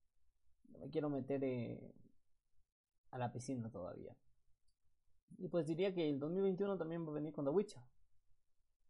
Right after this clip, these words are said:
Y la actualización, ¿no? Para la generación nueva que se nos viene. Y bueno, eh, perdóneme que se me escuche un poco muy apagado, pero es el tema de que ando muy enfermo.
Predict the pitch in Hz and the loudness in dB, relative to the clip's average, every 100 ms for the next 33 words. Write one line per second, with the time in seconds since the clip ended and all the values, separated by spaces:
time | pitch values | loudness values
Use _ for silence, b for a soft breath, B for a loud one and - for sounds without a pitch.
0 | _ _ _ _ _ - - - - - | _ _ _ _ _ -20 -20 -20 -20 -20
1 | - 180 175 160 156 143 143 135 135 139 | 4 8 10 10 8 8 6 6 4 2
2 | 139 202 208 180 202 139 135 135 135 127 | 2 2 4 4 4 4 4 2 0 -4
3 | 120 - 143 135 135 156 160 147 123 123 | -6 -6 -2 0 0 0 2 0 0 -8
4 | _ - - 127 131 127 123 120 120 - | _ -16 -14 -10 -6 -2 0 0 -2 -10
5 | - _ - - _ _ - _ - - | -20 _ -20 -20 _ _ -20 _ -20 -20
6 | - _ _ _ _ - _ _ _ _ | -20 _ _ _ _ -20 _ _ _ _
7 | 175 190 208 135 135 135 127 123 120 - | 4 6 6 4 2 2 2 0 -2 -2
8 | - 143 226 202 135 135 131 131 127 156 | 2 4 4 4 2 0 -2 -2 -2 -4
9 | 160 196 170 - 160 156 175 - 104 131 | 0 2 2 2 0 0 0 -2 -2 0
10 | 156 - 113 107 - - 147 165 151 165 | -2 -4 -8 -8 -10 -10 -8 -4 -2 2
11 | 170 156 - 80 143 151 165 160 147 151 | 2 0 -4 -4 -2 0 2 2 2 2
12 | 147 180 | 2 0